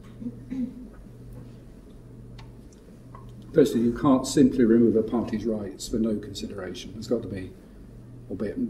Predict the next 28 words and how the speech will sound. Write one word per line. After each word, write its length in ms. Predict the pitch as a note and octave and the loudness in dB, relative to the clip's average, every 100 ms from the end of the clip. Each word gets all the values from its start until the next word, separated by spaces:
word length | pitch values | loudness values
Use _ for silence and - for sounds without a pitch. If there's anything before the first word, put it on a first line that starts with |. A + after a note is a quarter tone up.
| - | 0
not 200 | A2+ - | 0 0
necessarily 440 | A2+ - G#2 F2+ | -4 -4 -6 -6
huge, 540 | F#2+ G3 G2+ - - - - | 4 6 6 2 -8 -14 -8
but 140 | A2 - | -8 -4
an 200 | A#2 A2 | 0 2
e-, 240 | A#2 A#2+ | 2 2
element 400 | A#2 A2 G#2 F#2+ | 4 4 2 -2
of 140 | A#2 | -2
give, 340 | A#2+ G2 - - | -2 -2 -4 -4
give 140 | A2 | -4
and 180 | F#2+ E2+ | -2 -4
take. 440 | - - - - - - - - - - - - - - - - - | -8 -10 -14 -16 -18 -20 -20 -18 -16 -16 -18 -18 -18 -18 -18 -8 6
Nor 220 | C3 C#3+ | 8 8
can 140 | C3+ | 6
it 120 | B2 B2 | 2 4
deal 160 | B2 | 2
with, 380 | A2 A2 G#2+ - | 4 2 0 -4
um, 420 | G#2+ G#2 G2+ G#2 - - - - - - | -6 -4 -4 -6 -12 -18 -20 -20 -8 -2
proprietary 600 | A2+ C#3 A#2+ - B2 G#2+ | 0 2 0 0 -4 -2
claims 500 | - A2 G#2+ G2 - | -2 0 0 -4 -8
for 80 | G#2+ | -6
trust 340 | - D3 - | 0 0 -2
property, 540 | - - - - - - - - - - - - - - - | -10 -12 -12 -12 -14 -16 -18 -18 -20 -20 -20 -20 -20 -14 -2
where 120 | A2 | 0
the 80 | G#2 | 0
beneficiary 640 | - A2 A2 A#2 - G#2 | -2 -2 -2 -2 -2 -4
is 100 | F#2 | 0
not 300 | A2 - - | -2 -2 -10